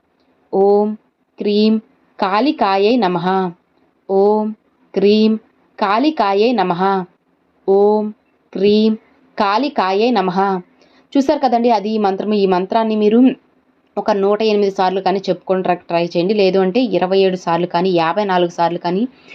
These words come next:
మరి కనీసం ఒక తొమ్మిది సార్లు అయినా సరే చెప్పుకోవడానికి ట్రై చేయండి. ఓం క్రీం కాళికాయే నమః. ఈ మంత్రం చాలా శక్తివంతమైనదండి. ఎన్నో శక్తులు ఉన్న ఈ మంత్రాన్ని మనం చాలా భక్తి శ్రద్ధలతో చేయాలన్నమాట. అప్పుడే మనకి మంచి రిజల్ట్ అయితే వస్తుంది.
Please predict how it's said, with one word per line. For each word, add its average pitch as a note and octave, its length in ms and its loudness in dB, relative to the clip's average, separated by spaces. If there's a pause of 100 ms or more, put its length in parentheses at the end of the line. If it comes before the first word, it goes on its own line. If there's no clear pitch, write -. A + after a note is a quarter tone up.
(380)
మరి A#3 360 0
కనీసం B3+ 380 0
ఒక A3+ 160 0
తొమ్మిది A3 380 0
సార్లు G#3+ 240 0
అయినా G#3 120 -2
సరే G#3+ 160 0
చెప్పుకోవడానికి F#3+ 500 -2
ట్రై E3 160 -2
చేయండి. E3 340 -6 (360)
ఓం G3+ 460 2 (340)
క్రీం G#3 400 2 (360)
కాళికాయే A3 640 0
నమః. F#3+ 460 0 (540)
ఈ A3+ 120 2
మంత్రం A#3 400 0
చాలా G3+ 480 -2
శక్తివంతమైనదండి. G3+ 800 0
ఎన్నో G#3 340 2
శక్తులు G#3+ 300 -2
ఉన్న F#3+ 100 2
ఈ F#3+ 140 2
మంత్రాన్ని F3 420 0
మనం F3 180 0 (120)
చాలా F3+ 220 0
భక్తి G3+ 300 -6
శ్రద్ధలతో F#3 440 -2
చేయాలన్నమాట. E3+ 640 0 (640)
అప్పుడే C4+ 300 -2
మనకి A3+ 280 -2
మంచి G3 300 0
రిజల్ట్ G3 280 0
అయితే F#3 160 0
వస్తుంది. F3 440 -2